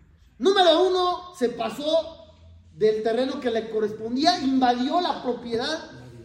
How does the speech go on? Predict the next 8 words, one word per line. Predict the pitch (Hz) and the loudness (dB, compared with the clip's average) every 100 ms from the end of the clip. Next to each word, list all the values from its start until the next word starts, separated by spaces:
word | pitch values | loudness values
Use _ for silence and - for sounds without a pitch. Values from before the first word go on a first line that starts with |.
| - | -6
del | 208 220 | -2 0
otro | 262 262 240 | 0 -2 -6
cuate. | 208 180 247 - 240 - - - 302 - | -6 -6 -8 -10 -12 -14 -18 -20 -20 -6
Además | 240 247 254 285 415 330 | 0 2 2 0 -2 -2
de | |
invadir | 302 262 240 277 | -2 2 2 2
la | 359 277 | 0 0
propiedad | 240 214 214 220 359 | -2 -2 -2 0 0